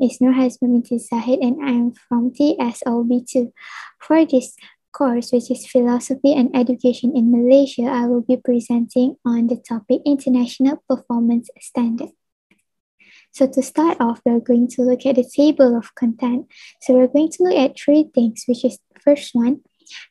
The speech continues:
International Performance Standard, second, pisa and tims, and last one would be the implication towards curriculum.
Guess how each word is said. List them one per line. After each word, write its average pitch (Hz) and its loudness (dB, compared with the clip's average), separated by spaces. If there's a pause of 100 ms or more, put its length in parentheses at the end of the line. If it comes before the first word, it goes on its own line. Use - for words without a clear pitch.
International 254 4
Performance 233 0
Standard, 240 0
second, 262 -4
pisa 247 0
and 233 0
tims, 277 2
and 233 0
last 233 -2
one 233 0
would 247 0
be 240 2
the 254 0
implication 247 2
towards - -4
curriculum. 262 -2